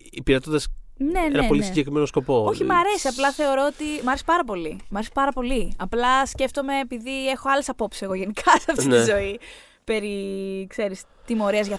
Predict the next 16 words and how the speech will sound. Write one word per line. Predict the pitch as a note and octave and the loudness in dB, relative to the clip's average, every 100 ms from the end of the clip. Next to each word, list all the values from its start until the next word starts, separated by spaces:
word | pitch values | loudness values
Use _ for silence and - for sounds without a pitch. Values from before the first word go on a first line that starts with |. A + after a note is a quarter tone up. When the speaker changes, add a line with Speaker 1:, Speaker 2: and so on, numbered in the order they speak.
| - | -2
Speaker 2:
τόσο | A3 A3 A#3+ G3 | -2 0 -4 -4
βαριά | F#3+ F#3 | -4 -2
πράγματα. | - D#3 D#3 D#3+ D#3 F#3+ G3+ | 0 0 0 -2 -4 -4 2
Speaker 1:
Αχα. | B2 C3 C#3 | 4 6 4
Speaker 2:
Γιατί | G#3 A3+ A3+ A#3+ - | 2 0 0 0 0
πέρα | B3 | 0
από | C4 C4+ | 0 -4
τους | A#3+ | -8
φόνους | - G#3+ G#3+ | -4 -4 -4
και | A3+ | -6
όλα | G3+ | -8
αυτά, | G3 G3+ | -4 -6
δηλαδή | G#3 G#3+ A#3 | -4 -4 -4
να | A#3+ | -4
θυμίσω | B3 B3 B3+ | -4 -6 -6
ότι | C#4 | -8